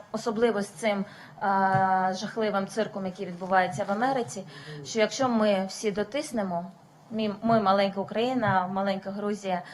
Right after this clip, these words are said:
а, і під'єднаємо Європу, і нарешті Є-, Європа will be great again. <laughs> Finally. Е, ми скоро переможемо. Я в це вірю і, е, дякую, Міро, за запрошення, дякую всім.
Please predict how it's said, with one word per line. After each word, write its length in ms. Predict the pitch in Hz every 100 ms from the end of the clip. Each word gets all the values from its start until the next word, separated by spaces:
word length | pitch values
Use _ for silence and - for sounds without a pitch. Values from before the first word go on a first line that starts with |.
| - -
а, 360 | - 196 185 185 202
і 100 | 196
під'єднаємо 720 | - 180 202 202 202 190 190
Європу, 380 | 196 226 240
і 40 | 208
нарешті 420 | 190 214 - 214
Є-, 220 | 202 196 139 -
Європа 840 | 226 226 202 240 269 240 208 196 196 - -
will 240 | 214 233 220
be 180 | 196 185
great 380 | 202 208 196 233
again. 280 | 254 214 302 - - -
<laughs> 380 | 320 - 247 -
Finally. 500 | 240 262 233 214 202 - - - 311 277 240 - -
Е, 300 | 214 196 196
ми 240 | 202 240
скоро 320 | 247 220 220
переможемо. 680 | 214 202 185 165 160 170 170
Я 120 | 208
в 60 | 214
це 180 | - 190
вірю 420 | 214 226 190 170
і, 60 | 170 165 170 175 - - - - -
е, 120 | 196
дякую, 360 | 180 226 226 202
Міро, 220 | 190 202 247 - -
за 220 | 196 190
запрошення, 560 | 196 - 240 240 202 190
дякую 340 | 196 196 190 190
всім. 320 | - 240